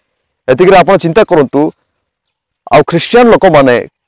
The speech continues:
କ'ଣ ପାଇଁ ଆହୁତ ହେଇଛନ୍ତି? ଆଉ ପୁରୁଣା ଖ୍ରୀଷ୍ଟିଆନ ହେଲେ ଚଳିବ ନାହିଁ, ଖ୍ରୀଷ୍ଟଙ୍କ ପରି ହେବା ଦରକାର। ଆଉ ସାଧୁ ପାଉଲ କହୁଛନ୍ତି ଗାଲାତୀୟ ଦୁଇର କୋଡ଼ିଏରେ, "ଖ୍ରୀଷ୍ଟ ମୋ ଠାରେ ଜୀବିତ ଅଛନ୍ତି।"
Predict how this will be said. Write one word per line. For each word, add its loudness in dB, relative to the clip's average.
କ'ଣ 2
ପାଇଁ -2
ଆହୁତ -4
ହେଇଛନ୍ତି? -8
ଆଉ 0
ପୁରୁଣା 2
ଖ୍ରୀଷ୍ଟିଆନ -2
ହେଲେ 2
ଚଳିବ 2
ନାହିଁ, -4
ଖ୍ରୀଷ୍ଟଙ୍କ -8
ପରି -4
ହେବା -4
ଦରକାର। -10
ଆଉ 2
ସାଧୁ 2
ପାଉଲ 4
କହୁଛନ୍ତି 0
ଗାଲାତୀୟ 2
ଦୁଇର 2
କୋଡ଼ିଏରେ, 4
"ଖ୍ରୀଷ୍ଟ 0
ମୋ 4
ଠାରେ 2
ଜୀବିତ -2
ଅଛନ୍ତି।" -4